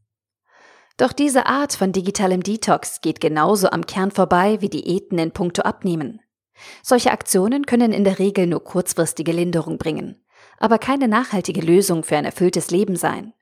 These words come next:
Zur Verdeutlichung dieser These ein kleiner Ausflug in unsere Welt des Überflusses.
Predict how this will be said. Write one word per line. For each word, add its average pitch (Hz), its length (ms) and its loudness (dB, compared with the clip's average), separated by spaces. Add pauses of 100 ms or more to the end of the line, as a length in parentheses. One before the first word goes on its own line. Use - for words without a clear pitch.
(840)
Zur - 140 -2
Verdeutlichung 262 640 2
dieser 180 280 2
These 190 440 -2
ein 247 180 -2
kleiner 277 420 0
Ausflug 180 400 2
in - 140 0
unsere 160 320 -2
Welt 165 300 2
des - 140 -8
Überflusses. - 840 -2